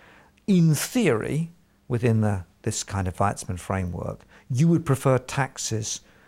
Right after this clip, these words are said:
to permits and quantities. And, uh, what the tax does, it creates a price, and the advantage of a tax is that we can set the price now for some considerable period into the future.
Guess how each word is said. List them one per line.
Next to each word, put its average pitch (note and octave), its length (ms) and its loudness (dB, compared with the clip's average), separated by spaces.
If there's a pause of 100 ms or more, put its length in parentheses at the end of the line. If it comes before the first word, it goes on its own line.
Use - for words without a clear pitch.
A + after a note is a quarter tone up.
(720)
to A#2 200 0
permits G#2+ 580 0
and F#2+ 80 -4
quantities. - 680 -10 (1400)
And, B2 420 2
uh, A#2+ 160 4
what C#3 260 0
the C3+ 80 -4
tax - 360 -6
does, F#3 760 2 (720)
it - 180 -4
creates - 340 -2
a G#2 40 -8
price, - 640 -2 (640)
and B2 100 -2
the B2 60 2
advantage C3+ 560 2
of A#2 80 0
a A#2 60 2
tax - 600 -4
is B2 120 -6
that B2+ 80 -4
we A#2+ 60 -2
can A#2+ 140 0
set - 280 -2
the A#2+ 60 -8
price G#2+ 420 -4
now D#3 500 0 (340)
for - 80 0
some C3 440 2 (160)
considerable D3 680 2
period A#2+ 380 0
into G#2+ 240 -4
the G2+ 100 -8
future. - 460 -10